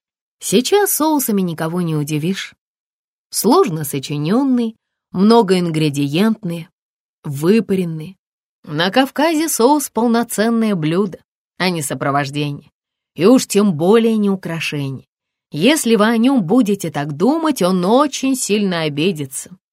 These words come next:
И чего доброго, схватится за кинжал. Соус иногда требует больше времени, чем основное блюдо. Попробуйте сварить аджику по всем правилам. У меня не получилось.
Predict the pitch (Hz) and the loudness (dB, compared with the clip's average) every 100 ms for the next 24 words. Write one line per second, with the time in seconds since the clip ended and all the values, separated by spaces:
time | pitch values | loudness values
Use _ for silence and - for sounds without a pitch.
0 | _ _ - 202 - 143 139 135 151 262 | _ _ -2 0 0 -6 -6 -4 0 2
1 | 254 302 294 302 - _ _ _ _ _ | 2 0 0 -2 -8 _ _ _ _ _
2 | _ - - 151 160 202 254 277 262 277 | _ -16 -10 -4 0 0 0 -4 -4 -2
3 | 240 202 202 220 180 139 135 - _ _ | -2 -2 -2 -2 -2 -4 -10 -14 _ _
4 | _ _ _ - - 208 320 359 370 359 | _ _ _ -8 0 2 2 0 -2 0
5 | 247 277 302 233 269 262 254 151 190 247 | 2 0 2 0 2 2 0 2 2 0
6 | - 165 151 160 190 220 254 _ _ - | -2 -6 -4 -2 0 -2 -4 _ _ -4
7 | 190 175 151 160 156 151 208 202 143 135 | -2 -2 -4 -4 -4 -2 -2 -4 -6 -8
8 | - _ _ _ - 381 403 359 180 160 | -16 _ _ _ -4 0 4 4 0 -2
9 | 170 - 156 180 151 139 147 143 156 165 | -6 -2 -2 0 0 -2 -4 -4 -6 -6
10 | 156 151 143 151 147 156 151 139 131 - | -4 -4 -4 -6 -6 -4 -4 -4 -10 -16
11 | _ _ _ 208 247 226 359 370 - 139 | _ _ _ 4 6 4 0 -4 -6 -6
12 | 135 - 160 202 - | -6 -8 -8 -8 -14